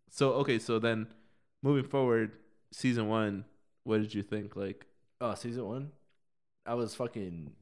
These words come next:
Speaker 2: after, what was it, like, the first fifteen minutes, like, that first, like, car chase scene?
Speaker 1: Yeah.
Speaker 2: I, I was immediately sold <laughs> already.
Speaker 1: <laughs>
Speaker 2: Just
Speaker 1: Well,
Speaker 2: that alone.
Speaker 1: yeah.
Speaker 2: And that was between me, like, Googling, like, "All right, who the fuck is this guy? Is this,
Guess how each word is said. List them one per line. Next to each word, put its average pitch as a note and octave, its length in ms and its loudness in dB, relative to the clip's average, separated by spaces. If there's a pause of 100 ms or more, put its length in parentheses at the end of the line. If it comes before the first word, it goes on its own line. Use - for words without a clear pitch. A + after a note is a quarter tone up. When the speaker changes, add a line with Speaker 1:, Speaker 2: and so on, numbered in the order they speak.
(160)
Speaker 2:
after, C3 840 0 (120)
what A#2 120 -8
was G2+ 100 -6
it, - 20 -8
like, F2+ 160 -10
the F#2+ 60 -12
first A#2 360 -6 (240)
fifteen B2 420 -4
minutes, A2 280 -6
like, G#2 140 -6
that G#2+ 220 -4
first, A2+ 240 -2
like, G2 140 -6
car G#2+ 300 -6
chase C3 340 -6
scene? D#3 500 -8
Speaker 1:
Yeah. A#2 260 -2 (1040)
Speaker 2:
I, D3 80 2
I E3 220 6
was D3+ 220 6
immediately C3 440 0
sold B2+ 340 2
<laughs> G#2+ 380 -2
already. C3 480 2
Speaker 1:
<laughs> - 40 -2 (600)
Speaker 2:
Just C#3+ 140 2
Speaker 1:
Well, A#2+ 180 6
Speaker 2:
that C#3 220 6
alone. C#3 460 0 (380)
Speaker 1:
yeah. A2 220 0
Speaker 2:
And C3+ 160 2
that C3+ 80 6
was D#3+ 240 6
between C#3 520 0
me, C#3 180 0
like, A#2+ 240 0
Googling, B2+ 400 0
like, A2+ 120 -2
"All B2+ 80 0
right, G#2+ 140 2
who B2+ 80 -6
the C3 80 -8
fuck C3+ 240 -6
is A#2 80 -10
this B2+ 140 -8
guy? G#2+ 140 -2
Is F#2 120 -2
this, B2+ 180 -10